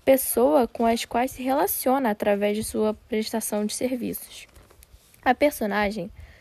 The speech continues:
apesar de cumprir papel de prostituta para os novos ricos Souza Costa, afirma ser uma pessoa séria,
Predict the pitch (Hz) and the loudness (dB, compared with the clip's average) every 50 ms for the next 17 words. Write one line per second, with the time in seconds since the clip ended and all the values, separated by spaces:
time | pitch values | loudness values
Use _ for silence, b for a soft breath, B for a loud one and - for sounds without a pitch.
0 | b b b b b - - 247 - 262 247 240 - 262 294 285 294 285 - 262 | b b b b b -6 -6 -2 0 -2 0 2 2 0 0 0 -4 -2 -2 -2
1 | 240 233 - 233 226 226 - - 208 - - 214 208 208 202 196 208 - - - | -2 0 0 -2 -2 -2 -2 -4 -6 -2 0 2 2 2 2 -2 -6 -8 -6 -6
2 | 208 226 - 226 214 - - 233 240 240 - - 202 208 214 _ - 196 196 196 | -6 -4 -4 -6 -8 -6 -4 -2 -2 -2 -2 -4 -6 -6 -4 _ -2 -2 -2 0
3 | 202 196 - - - - 202 202 - 208 214 240 277 285 - - 254 233 220 - | -2 -4 -6 -8 -8 -8 -8 -4 -2 0 0 0 -2 -4 -6 -4 -4 -4 -4 -6
4 | 233 - - - 208 208 208 214 208 - - 233 226 220 - - - 196 220 B | -8 -10 -6 -4 -4 -4 -4 -6 -6 -4 -4 -4 -4 -4 -6 -10 -12 -12 -14 B
5 | B B B B B B B B B B - - - - - _ - 254 285 302 | B B B B B B B B B B -4 -4 -4 -4 -6 _ 0 0 0 2
6 | 285 247 226 220 - 240 226 226 226 240 233 - 247 247 - 247 254 302 - - | 2 0 0 2 2 2 4 4 2 2 2 2 0 2 2 -2 -2 0 0 0
7 | - - 233 233 233 226 214 196 | 2 4 4 4 4 4 0 -2